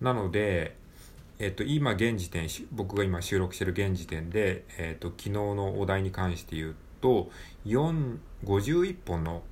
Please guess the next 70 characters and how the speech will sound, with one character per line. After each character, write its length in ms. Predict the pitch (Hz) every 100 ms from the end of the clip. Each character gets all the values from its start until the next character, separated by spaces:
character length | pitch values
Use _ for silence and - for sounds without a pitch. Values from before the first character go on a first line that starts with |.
| -
四 220 | 98 92
コ 80 | 90
マ 200 | 90 90
漫 40 |
画 120 | 85 78
が 180 | 76 - - - - - - -
同 200 | 92 92
じ 120 | 90
お 80 | 85
題 160 | 82 80
で 120 | 82
出 100 | 85
て 80 | 82
る 80 |
ん 20 | 76
で 60 |
す 80 | -
ね。 120 | 101
だ 120 | 117
か 100 | 95
ら 80 | 92
同 220 | 110 131
じ 160 | 131 139
豆 220 | 120 147
腐 140 | 143 180
っ 20 |
て 200 | 180 -
い 120 | 82
う 100 | 76 - - - - 104
お 100 | 101
題 240 | 104 98
で 400 | 147 139 92 - 113
五 180 | 107 113
十 440 | 143 143 139 143 -
一 100 | 139
本 380 | - - 98 101
の 180 | 151 110
四 220 | 90 92
コ 120 | 90
マ 120 | 87
漫 220 | 92 90
画 80 | 78
が 100 | 76
見 140 | 80 82
れ 80 |
る 100 | 85
ん 60 | 76
で 60 | 76
す 100 | 87
ね。 220 | 90 92
こ 120 | - 147
れ 60 |
は 80 | 165
な 100 | 156
ん 40 |
か 100 | 131
す 120 | 92 120
ご 120 | 151
く 120 | 101
ね、 240 | 80 80 82
勉 220 | 107 135
強 100 | 147
に 60 |
な 80 | 135
り 60 | 131
ま 120 | 135
す 120 | -
ね。 180 | 78 80 -
同 180 | 110 147
じ 220 | 135 143